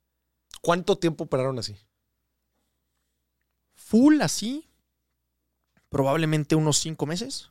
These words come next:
Speaker 1: O sea, estaban piloteando el modelo, andaban probando si la gente lo iba a aceptar.
Speaker 2: Correcto. Y ahora,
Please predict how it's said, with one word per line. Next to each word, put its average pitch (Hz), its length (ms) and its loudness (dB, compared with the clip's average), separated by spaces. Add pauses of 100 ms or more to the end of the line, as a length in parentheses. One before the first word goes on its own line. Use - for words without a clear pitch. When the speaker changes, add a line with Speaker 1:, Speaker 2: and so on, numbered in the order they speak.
Speaker 1:
O - 40 -14
sea, 131 80 -6
estaban 160 320 2
piloteando 147 680 0
el 143 80 -2
modelo, 127 480 -2
andaban 120 360 -4
probando 113 360 -2
si 139 120 -2
la 113 80 0
gente 117 640 -2
lo 110 140 -4
iba 123 100 4
a 104 40 4
aceptar. 139 720 0
Speaker 2:
Correcto. 131 380 -4 (280)
Y 147 80 -6
ahora, 147 320 -6